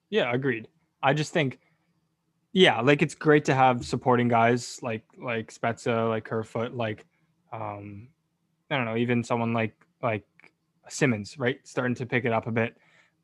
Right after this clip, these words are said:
Uh, but at the end of the day, Simon, the playoffs doesn't really, you don't go far in these playoffs if your star players aren't at the level, um, they're supposed to be at. So it's gr-, it's great to have depth,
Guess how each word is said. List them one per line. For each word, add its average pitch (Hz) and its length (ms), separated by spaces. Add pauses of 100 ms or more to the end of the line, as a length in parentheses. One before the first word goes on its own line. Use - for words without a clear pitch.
Uh, 117 160
but 131 140
at 135 80
the 131 60
end 147 120
of 120 60
the 120 80
day, 117 60
Simon, 107 500
the 120 80
playoffs 127 360
doesn't 131 260 (1400)
really, 123 520 (140)
you 131 240
don't 120 140
go 120 140
far 120 260
in 113 80
these 107 140
playoffs 110 440
if 107 120
your 113 80
star 113 240
players 110 400
aren't 110 140
at 107 100
the 113 80
level, 110 400 (340)
um, 107 380 (120)
they're 117 100
supposed 110 340
to 113 60
be 113 200
at. 107 180
So 110 220 (360)
it's 131 160
gr-, 208 140
it's 202 140
great 180 240
to 160 100
have 131 240
depth, 117 400